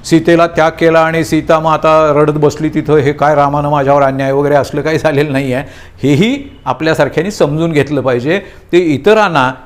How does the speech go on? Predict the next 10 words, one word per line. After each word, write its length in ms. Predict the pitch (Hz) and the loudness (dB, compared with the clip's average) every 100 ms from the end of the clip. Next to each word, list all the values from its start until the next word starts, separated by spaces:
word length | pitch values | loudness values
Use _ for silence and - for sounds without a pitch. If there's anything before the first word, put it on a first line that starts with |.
| - | -12
समजावून 440 | - 139 139 160 | -4 -2 0 -2
सांगितलं 520 | 175 135 120 143 160 151 | -2 -4 -4 -4 -2 -2
पाहिजे, 400 | 131 117 139 151 - - | 0 -2 -4 -4 -8 -2
तर 120 | 135 | -2
रामाच्या 560 | 131 123 131 160 190 220 | 0 0 0 -2 -2 -2
कथेची 460 | 185 - 160 165 | -2 -2 -4 -2
उंची 400 | 202 143 131 - 190 | -6 -6 -8 -8 -8
आणखी 380 | 127 131 127 285 | -6 -6 -2 0
वाढेल. 460 | 277 190 127 120 113 - - - - | 2 2 2 0 -2 -8 -20 -12 -4
आपल्यासारख्यांनी, 800 | - 165 170 165 156 151 170 | -4 0 2 2 -2 -6 -4